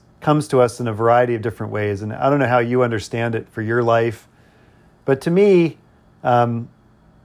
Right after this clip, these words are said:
being in relationship with God and having experiences with God are, are kind of like that experience of knowing mom is in the next room in a good way. Like,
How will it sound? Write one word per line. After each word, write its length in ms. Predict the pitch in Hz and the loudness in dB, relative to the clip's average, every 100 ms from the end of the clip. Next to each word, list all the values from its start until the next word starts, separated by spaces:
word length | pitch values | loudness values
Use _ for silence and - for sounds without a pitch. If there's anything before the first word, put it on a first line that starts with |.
| _ _ _ _ _ _ _ _ _ - | _ _ _ _ _ _ _ _ _ 0
being 160 | 156 | 2
in 80 | 160 | 4
relationship 520 | 135 135 139 - 127 | 4 4 2 0 -2
with 140 | 120 110 | -2 2
God 500 | 120 120 120 117 107 _ _ _ _ _ _ _ _ _ - | 4 4 2 0 -10 _ _ _ _ _ _ _ _ _ -4
and 320 | 127 123 135 - | -2 -2 -4 -10
having 480 | 127 151 160 139 - | -2 0 0 -4 -6
experiences 680 | 135 - 208 240 214 - 120 | -12 -6 0 2 2 0 -2
with 180 | 120 | -2
God 280 | 104 120 120 | 2 2 2
are, 140 | 123 - | 0 -4
are 120 | 135 | -6
kind 320 | - 208 247 | -4 -2 0
of 120 | 220 | 2
like 320 | 151 135 131 - _ _ _ _ _ | 2 2 -2 -12 _ _ _ _ _
that 200 | - 135 | 0 2
experience 640 | 135 - - 147 143 135 127 | 2 -4 0 4 4 2 -4
of 140 | 117 | -4
knowing 540 | 123 131 127 123 120 - _ _ _ _ _ | 0 2 2 0 -6 -10 _ _ _ _ _
mom 300 | 120 123 127 | -2 0 2
is 140 | 127 110 | 0 -4
in 100 | 120 | -4
the 80 | 113 | -2
next 340 | 113 107 - | -4 -6 -6
room 320 | 117 101 101 | -6 -6 -6
in 120 | 127 | -4
a 60 | 143 | 0
good 180 | 147 135 | 0 0
way. 320 | 110 101 104 92 | 0 -4 -8 -6
Like, 280 | 110 104 | -6 -6